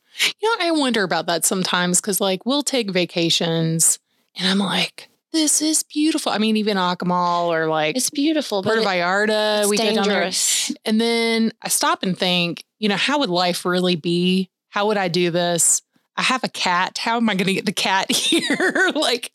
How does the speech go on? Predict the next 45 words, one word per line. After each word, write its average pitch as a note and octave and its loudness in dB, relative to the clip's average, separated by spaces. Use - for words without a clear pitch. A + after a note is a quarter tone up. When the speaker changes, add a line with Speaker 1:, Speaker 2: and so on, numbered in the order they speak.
Speaker 1:
I, C4+ 0
I A#3 0
would C#4+ -2
consider F4+ 0
myself B3+ 0
to G3 -6
be F#3+ 2
a F#3+ 0
fairly G3 0
brave F3 0
person, F3+ 0
but F3 0
I E3+ 2
don't F3+ 0
know E3+ 2
that F3 -2
I E3 0
could E3+ -4
do F3 2
something D#3+ 0
like E3 -2
that. - -2
Speaker 2:
Well, A3 -2
I A3 0
remember A3+ 0
landing G3 2
in F3+ 0
Saint F3 0
Croix E3+ 0
and E3 -2
getting F#3 0
picked F3+ -2
up E3+ -2
by D#3 0
people F3 -2
I'd D#3 0
never E3 -2
met F3+ 0
and F3 2
staying E3+ 2
at G3+ -2
their A#3+ -2
house, - 0
you G3 4
know. G3 2